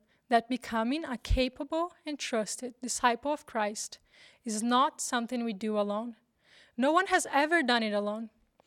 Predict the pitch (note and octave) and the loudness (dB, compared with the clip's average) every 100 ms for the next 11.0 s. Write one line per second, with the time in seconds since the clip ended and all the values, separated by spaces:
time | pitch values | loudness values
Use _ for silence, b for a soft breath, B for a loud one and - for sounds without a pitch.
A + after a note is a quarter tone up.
0 | b b b A3+ G3+ A#3+ D4 - C#4+ B3+ | b b b -6 0 2 2 0 -2 -2
1 | C4+ B3 G#3+ A#3 - - - C4+ C4 E4 | -2 2 4 4 0 -4 0 0 0 -2
2 | - C4+ A#3 B3 B3+ A#3 D4 - A3+ G#3 | 0 0 0 -2 -8 -6 -6 -2 -2 -2
3 | A#3+ A3 A3 G#3+ G#3+ - A#3+ A3+ - A3 | -4 -6 -6 -6 -8 -6 -6 -6 -8 -10
4 | A3+ - b b B3 A3+ A#3 B3 A3+ G3 | -12 -18 b b -2 0 2 2 0 -2
5 | G#3 A#3+ _ _ b b b b B3 A3+ | -6 -8 _ _ b b b b -4 0
6 | G#3 A3 B3+ - - _ C4 C4 A3 G#3 | 2 2 0 -8 -10 _ -4 0 0 0
7 | F#3+ A#3 A#3 - - - _ _ _ _ | -2 -6 -6 -8 -10 -14 _ _ _ _
8 | b b b b A#3 C4 C4 D4 - C#4 | b b b b 0 2 4 2 -2 -4
9 | G#3+ A3+ G#3+ G#3+ G#3+ - - _ B3 A3+ | 0 2 2 0 -4 -12 -20 _ -2 0
10 | A3 A#3+ A#3 - B3+ B3 A#3+ G#3 B3+ | 2 2 4 6 6 4 -2 -6 -6